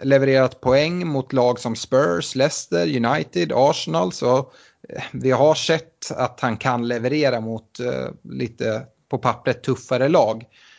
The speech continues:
Eh, personligen har jag andra bränder att släcka, men jag vet att du, Stefan, kollar lite på att, eh, skeppa ut honom. Och du får gärna utveckla det och se om du har några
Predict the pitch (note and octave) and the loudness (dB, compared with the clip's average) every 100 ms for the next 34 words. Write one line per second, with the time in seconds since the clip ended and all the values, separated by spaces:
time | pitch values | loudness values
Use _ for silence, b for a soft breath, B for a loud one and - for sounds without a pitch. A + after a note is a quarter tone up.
0 | b b A#2 A#2+ A#2+ A#2 - _ C#3+ F3 | b b -6 -2 -2 -2 -6 _ -4 0
1 | G#3 A#3 G#3 E3+ E3 E3+ D#3 D3+ F3 E3 | 2 2 2 2 4 4 2 2 0 2
2 | E3 D#3 D3+ C#3+ D3+ - - F3 F#3 F#3 | 0 0 -2 0 -2 -2 -2 0 0 -2
3 | C3 C#3+ C#3+ C#3+ C#3 C#3+ C#3+ D#3 E3 F3 | -2 0 0 2 2 2 2 0 0 0
4 | - D3 C3+ C#3 C3+ C3+ B2+ C3 B2 B2 | 0 -2 2 0 2 -2 -2 0 2 2
5 | B2+ B2+ B2 D3 C#3 A#2 A2 A2+ - A#2 | 0 -2 -4 -6 -4 -2 -2 -4 -4 -2
6 | A2 A2+ G#2+ - B2 - D3 G3 F3+ - | -2 -4 -4 -2 -2 2 4 4 2 -2
7 | A2+ A2+ A2+ - b b b - A#2 A#2 | -4 -2 -6 -8 b b b -2 2 4
8 | A#2 A#2 A2+ A2+ A#2 - _ C#3 C3+ E3 | 4 4 4 0 -4 -12 _ -6 -4 2
9 | D#3 C#3 C#3 C#3 C#3 C3+ D#3 D#3 - D3+ | 2 4 2 2 0 0 0 0 0 2
10 | A#2 A2+ A2 A2 A2 G#2+ - B2 A#2 A2+ | 4 4 4 2 2 -2 -2 0 2 2
11 | B2 A#2+ A#2 A#2 A2+ A2+ | 0 -2 2 2 0 -2